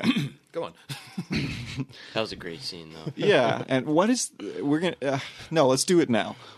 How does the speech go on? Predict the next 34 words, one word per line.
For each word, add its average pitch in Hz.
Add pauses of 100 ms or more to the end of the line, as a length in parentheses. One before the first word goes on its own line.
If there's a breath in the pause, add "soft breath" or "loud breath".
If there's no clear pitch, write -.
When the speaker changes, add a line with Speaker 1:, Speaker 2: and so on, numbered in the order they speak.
Speaker 1:
What 160
the 330
hell 226
is 196
that 151
kid 147
pointing 127
at -
in 120
the 117
final 127
scene 120
when 110
his 110
family, 123
like, 117
the 127
family 127
shows 120
up 165
Speaker 2:
Oh, 254
Speaker 1:
and 254
he's 165
Speaker 2:
yeah. 226
Speaker 1:
like, -
is 147
that, 202
like, 202
him 170
saying 151
he 139
has 131
to 107
pee 135